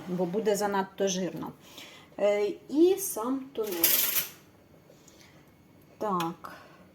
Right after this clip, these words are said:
Беремо так акуратно. І в кінці покажу вам обов'язково, скільки олії залишилось.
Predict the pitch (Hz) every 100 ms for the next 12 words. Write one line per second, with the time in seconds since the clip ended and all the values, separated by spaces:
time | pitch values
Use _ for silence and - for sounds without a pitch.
0 | - - - - - - - - - -
1 | - - - 196 202 208 208 185 170 -
2 | - 190 - 190 - - 190 208 269 -
3 | 381 403 - - - - - - - -
4 | - - - - - - - - - -
5 | - - - - - - - - - -
6 | - - - - - - - - - -
7 | - - - - - - - - - -
8 | - - 226 - 277 226 214 220 214 254
9 | 208 196 190 208 202 202 330 262 196 -
10 | 226 - 190 180 202 202 180 185 165 160
11 | - 151 170 -